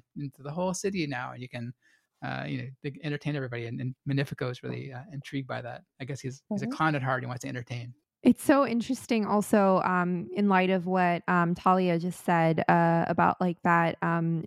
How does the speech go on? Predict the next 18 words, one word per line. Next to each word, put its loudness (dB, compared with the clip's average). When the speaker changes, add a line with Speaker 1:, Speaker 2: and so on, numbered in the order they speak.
Speaker 3:
drug-like 2
quality -2
of 0
it, 2
because 4
I, 2
I 2
felt 2
like 0
when, 0
when, 4
um, 2
that 4
scene 6
is 4
described 0
where, 2
um, 2